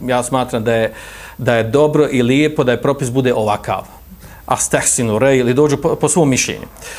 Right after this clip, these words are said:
Naravno, ako nema, ako po njima nema nekog direktnog šerijatskog teksta. I, e, zadnja stvar po čemu je poznat hanefijski mezheb četvrto, a to je da su bili poznati po takozvanim hijelima, odnosno izlazima iz teškoća.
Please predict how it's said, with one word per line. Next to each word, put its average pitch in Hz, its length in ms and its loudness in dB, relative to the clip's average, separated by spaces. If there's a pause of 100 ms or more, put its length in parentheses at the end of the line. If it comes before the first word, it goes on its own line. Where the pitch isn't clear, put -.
(360)
Naravno, 131 380 2
ako 123 160 -2
nema, 117 340 0
ako 113 260 -4
po 123 140 0
njima 113 200 0
nema 110 200 0
nekog 110 240 -2
direktnog 107 300 -2
šerijatskog 104 400 -2
teksta. - 320 -2 (420)
I, 127 320 4
e, 117 240 2
zadnja 147 300 4
stvar 151 140 0
po 139 100 -6
čemu 139 180 2
je 127 60 -2
poznat 120 360 0
hanefijski 123 440 -2
mezheb 117 260 0
četvrto, 139 520 0
a 120 100 2
to 135 340 2
je 123 140 4
da 110 80 -2
su 113 120 -4
bili 120 180 -2
poznati 123 320 -2
po 120 80 -2
takozvanim 117 440 -4
hijelima, 131 580 2
odnosno 139 560 0 (460)
izlazima 147 840 2 (100)
iz 190 220 -2 (120)
teškoća. 107 600 -2